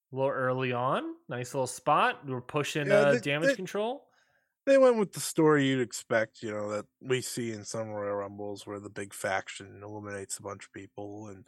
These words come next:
Speaker 1: Mm-hmm.
Speaker 2: then the big good guy comes in and
Speaker 1: Oh, yeah.
Speaker 2: kinda doesn't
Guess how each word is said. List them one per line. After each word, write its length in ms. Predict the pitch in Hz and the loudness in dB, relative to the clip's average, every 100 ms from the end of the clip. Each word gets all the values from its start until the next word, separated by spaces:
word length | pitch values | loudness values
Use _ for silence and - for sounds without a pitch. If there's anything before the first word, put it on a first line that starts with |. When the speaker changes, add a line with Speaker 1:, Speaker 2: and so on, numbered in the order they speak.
| - 120 | -20 -16
Speaker 1:
Mm-hmm. 240 | 117 139 165 - | -14 -14 -14 -6
Speaker 2:
then 180 | 101 101 | -6 -4
the 60 | |
big 240 | 98 123 107 | -6 -6 -6
good 240 | 104 107 | -10 -6
guy 320 | 107 101 104 | -2 0 0
comes 360 | 98 104 104 98 | -4 -8 -8 -10
in 80 | 98 | -10
and 680 | 101 101 104 98 95 101 - _ _ _ _ _ _ _ _ _ _ _ - | -8 -8 -8 -10 -14 -16 -20 _ _ _ _ _ _ _ _ _ _ _ -6
Speaker 1:
Oh, 60 | 101 | -4
yeah. 60 | |
Speaker 2:
kinda 180 | 107 101 | -4 -6
doesn't 420 | 98 98 101 98 | -8 -8 -8 -16